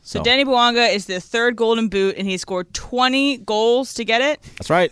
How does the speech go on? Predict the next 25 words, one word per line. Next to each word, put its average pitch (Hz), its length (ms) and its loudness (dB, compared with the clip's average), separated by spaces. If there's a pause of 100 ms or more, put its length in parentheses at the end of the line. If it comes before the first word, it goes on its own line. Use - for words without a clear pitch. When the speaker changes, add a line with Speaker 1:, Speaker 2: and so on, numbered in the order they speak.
Speaker 2:
<laughs> - 200 -2
Twenty 147 220 -2
goals 214 280 4
Speaker 1:
Awesome. 175 80 -2
Speaker 2:
to 139 80 -2
secure 107 340 -4
it. - 200 -12
Speaker 1:
<laughs> - 40 -10 (220)
So - 60 -2
you 247 220 2
have 277 120 0
two 370 220 4
chances 339 320 2
to 294 80 0
win 262 180 4
a 240 60 2
four-pack 254 640 2
this, 220 220 -4
uh, 185 320 4 (240)
today. 226 500 2 (260)
So, 214 400 2
uh, 202 220 4
listen 262 240 0
in, 233 200 2
and 202 380 0